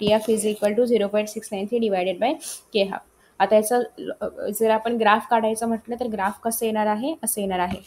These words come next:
जे आपलं initial concentration होतं A, okay, versus time टीचं concentration. आता या ठिकाणी first order reaction independent of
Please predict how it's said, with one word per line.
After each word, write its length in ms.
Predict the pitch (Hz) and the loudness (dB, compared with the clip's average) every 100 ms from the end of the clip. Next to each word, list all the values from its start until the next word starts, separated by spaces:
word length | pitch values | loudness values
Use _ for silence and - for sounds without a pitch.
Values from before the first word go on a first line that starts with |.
| _ - 196 | _ -12 2
जे 60 | |
आपलं 280 | 214 202 226 | 4 4 2
initial 440 | 220 214 214 240 233 | 0 0 0 -2 0
concentration 600 | 214 214 220 202 208 220 | 0 -2 -2 -4 -4 -4
होतं 240 | 208 226 220 | -2 0 0
A, 220 | 202 220 277 - - | 0 0 -2 -10 -12
okay, 260 | - 262 247 - - | -8 -6 -6 -10 0
versus 320 | 208 202 226 220 - | 2 2 2 0 0
time 220 | 208 226 226 | -2 -2 -4
टीचं 220 | 220 226 | -4 -4
concentration. 720 | 214 208 214 208 202 233 269 277 _ - | -2 -4 -4 -6 -6 -6 -8 -10 _ -6
आता 160 | 214 | 0
या 60 | 226 | 0
ठिकाणी 300 | 226 233 247 | 0 -2 -4
first 320 | 247 233 233 | -2 -4 -2
order 220 | - 233 | -2 0
reaction 500 | 233 226 214 214 240 269 233 | 0 0 -2 -2 -6 -6 -4
independent 480 | 214 220 226 226 | -4 -2 -4 -2
of 80 | 240 | -4